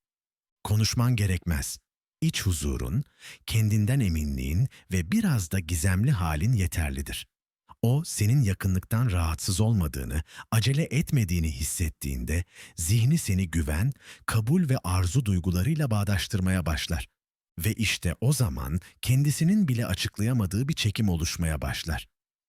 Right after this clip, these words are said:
Jung'a göre bu, arketipsel bir duygudur. Aklın ötesinde bir şey. Sarılmayı nasıl bitirdiğinde çok önemlidir. Aniden uzaklaşan sen olma.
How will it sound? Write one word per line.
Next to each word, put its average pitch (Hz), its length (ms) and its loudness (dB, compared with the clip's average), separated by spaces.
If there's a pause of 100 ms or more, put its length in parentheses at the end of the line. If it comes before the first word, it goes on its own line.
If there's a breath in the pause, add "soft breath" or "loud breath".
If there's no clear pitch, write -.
(440)
Jung'a 123 400 4
göre 82 440 0
bu, 123 400 2 (380)
arketipsel 120 880 0
bir 85 120 -2
duygudur. 71 540 -4 (680)
Aklın 139 400 0
ötesinde 85 600 0
bir 69 60 -4
şey. - 280 -6 (480)
Sarılmayı 95 680 2
nasıl 135 280 2
bitirdiğinde 87 600 0
çok - 240 0
önemlidir. 78 560 -2 (460)
Aniden 117 840 2
uzaklaşan 98 720 0
sen 98 360 0
olma. 69 420 -4